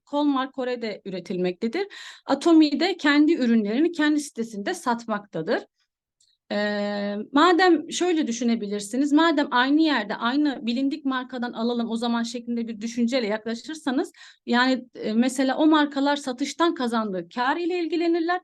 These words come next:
ama Oto-, Atomi sistem geliri sağlarlar, daha uyguna satış sağlar. Yani ben burada birazcık mutlak kalite, mutlak fiyat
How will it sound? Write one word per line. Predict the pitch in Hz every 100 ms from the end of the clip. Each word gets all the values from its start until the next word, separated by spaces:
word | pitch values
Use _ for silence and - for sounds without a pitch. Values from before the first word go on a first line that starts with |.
| _ _
ama | 302 311 320
Oto-, | 330 311 269
Atomi | 294 330 320 330
sistem | - 254 - 330 294
geliri | 240 226 214
sağlarlar, | 214 208 190 185 185 339 277
daha | 269 269
uyguna | 240 233 220 214
satış | 220 208 202 214
sağlar. | - 180 196 370 415 - -
Yani | 254 277 247
ben | 294 302
burada | 294 294 285
birazcık | 285 285 240 -
mutlak | 262 277 294 294
kalite, | - 226 226 302
mutlak | 277 - 302
fiyat | - 240 233